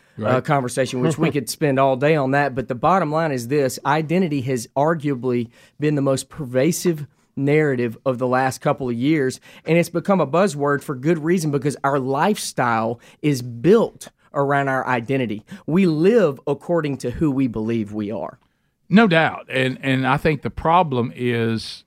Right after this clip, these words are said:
Speaker 2: uh, is especially if you're in certain parts of the country where Christianity is a more of a cultural experience.
Speaker 1: That's right.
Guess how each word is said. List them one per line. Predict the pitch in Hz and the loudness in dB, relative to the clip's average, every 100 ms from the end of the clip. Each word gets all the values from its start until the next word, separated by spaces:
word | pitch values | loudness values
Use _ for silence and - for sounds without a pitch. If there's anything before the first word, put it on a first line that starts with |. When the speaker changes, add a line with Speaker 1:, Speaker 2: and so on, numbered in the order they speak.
| - | -8
Speaker 2:
uh, | |
is | 110 107 110 113 110 110 | -4 -4 -4 -4 -6 -6
especially | - - 156 156 - 123 120 117 | -14 -4 0 0 0 -2 -2 -4
if | 107 | -6
you're | 117 110 113 | -2 -2 -2
in | 113 110 | -2 -4
certain | - 139 127 | -2 -2 -2
parts | 123 113 - | -4 -4 -4
of | 107 | -10
the | |
country | - 120 110 - 101 98 _ _ _ _ | -4 -2 -2 -2 -4 -6 _ _ _ _
where | 113 113 110 110 117 - | -2 0 0 -2 -4 -4
Christianity | 143 127 - 117 123 113 107 | -2 -2 0 0 0 0 -2
is | 101 | -2
a | 110 | -2
more | 110 | -2
of | 101 | -2
a | 95 | -6
cultural | - 185 165 120 104 127 | 0 0 0 -4 -8 -10
experience. | 95 - - 104 90 92 - - _ | -14 -12 -6 -4 -4 -8 -12 -20 _
Speaker 1:
That's | _ - | _ -12
right. | 104 85 | -12 -12